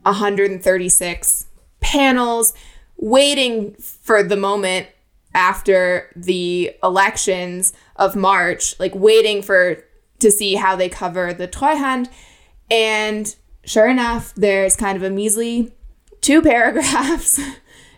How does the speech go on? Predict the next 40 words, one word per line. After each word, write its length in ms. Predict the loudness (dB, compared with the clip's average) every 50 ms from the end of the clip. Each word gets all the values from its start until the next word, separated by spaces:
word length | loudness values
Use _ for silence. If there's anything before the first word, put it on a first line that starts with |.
| _ _ 0
And 240 | 0 2 2 2 0
I'm 100 | 0 0
just 160 | 0 0 0
gonna 220 | 0 0 -2 -2
quote 720 | -6 -8 -18 -8 -2 0 2 2 2 2 0 -4 -8 -8
from 180 | -6 -6 -4 -2
that 220 | -2 -2 -2 -2
here 260 | -2 -4 -2 -2 -2
because 400 | -4 -4 -6 -6 -6 -4 -6 -6 -8 _ _ _ _ _ _ _ _
it's 240 | 2 2 2 4 2
so 340 | 2 4 4 4 4 2
vague. 420 | 2 -2 -6 -6 -6 -8 -8 -8 -8
It's 180 | -4 -2 -2
so 160 | -2 -2 -4 -6
vague. 240 | -6 -8 -8 -8 -12 -20 _ _ _ _ _ _ _ 2
They 160 | 4 4 4
say, 240 | 4 4 2 2 0
quote, 540 | -2 0 2 2 2 0 -2 _ _ _
"There 120 | 0 2 2
were 80 | 2
heated 440 | 2 0 0 0 0 0 -2 -4 -2
debates 520 | -2 0 2 2 2 0 -2 -2 -4 -2 -2
on 160 | -2 -2 0
settling 440 | -2 -2 -2 0 0 0 0 -2 -4
questions 500 | -4 -6 -6 -6 -6 -6 -4 -4 -2 -4
of 140 | -4 -4 -4 -6
ownership. 640 | -6 -6 -6 -8 -10 -10 -8 -10 -10 -10 -12 -16 -20 _ _ _ _ _ _ _ _ 0
In 160 | 2 6 6
the 160 | 6 6 6
end, 340 | 4 0 -2 -4 -8 -12 -14 _
for 200 | _ 0 0 0
property 680 | -2 -4 _ -4 0 0 0 0 -2 -4 -4 -4 -4 -2
expropriated 800 | -2 -2 -2 -2 -2 -2 -2 -2 -2 -2 -2 0 -2 -2 -2
by 100 | -2 -4
the 100 | -4 -4
communist 560 | -6 -8 -6 -4 -2 0 0 0 -2 -2 -4
regime 500 | -4 -4 -6 -4 -6 -6 -6 -8 -8 -6
since 280 | -4 -4 -4 -6 -6 -4
nineteen 340 | -2 -2 0 0 0 -2 -2
forty-nine, 720 | -4 -6 -6 -6 -6 -6 -6 -6 -4 -4 -6 -8 -10 -12